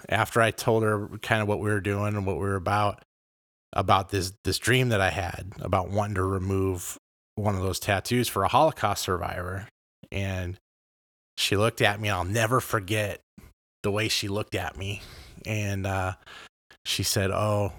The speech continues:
she said, "you're gonna have a really hard time finding someone willing to do that." I said, I was like, "Oh, well, why is that?" And she said, "Well, <clears throat> we consider it to be like a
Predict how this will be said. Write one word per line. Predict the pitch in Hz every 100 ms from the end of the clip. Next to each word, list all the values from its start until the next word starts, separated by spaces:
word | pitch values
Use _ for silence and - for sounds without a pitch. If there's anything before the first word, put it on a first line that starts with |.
| - - -
she | -
said, | - 95 90 -
"you're | 101 95
gonna | 104 107 92
have | - - 98
a |
really | 98 104 98
hard | - 101 98
time | - 95 90
finding | - 95 98 95
someone | - 98 95 92
willing | 92 95 95 92
to | 85
do | 80 123
that." | 131 - - - - _ _ _ _ _ _ _ _ _ _ 95
I |
said, | - 110
I | 113
was | 113
like, | 113
"Oh, | 143 127 101
well, | 92 -
why | - 107 110
is | 147 123
that?" | 82 - -
And | - -
she | -
said, | - 98
"Well, | 98 110 113 104 - - 160 -
<clears throat> | 127 - - - - - -
we | 98 117
consider | - 139 - 127 110
it | 113 -
to | 95
be | 101
like | 98 95
a | 95 92